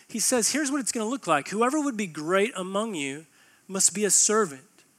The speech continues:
And whoever would be first among you must be slaves of all.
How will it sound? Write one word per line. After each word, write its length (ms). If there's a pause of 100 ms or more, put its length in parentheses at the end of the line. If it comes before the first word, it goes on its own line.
(600)
And 120
whoever 220
would 140
be 100
first 460
among 240
you 100
must 220
be 120
slaves 560
of 120
all. 340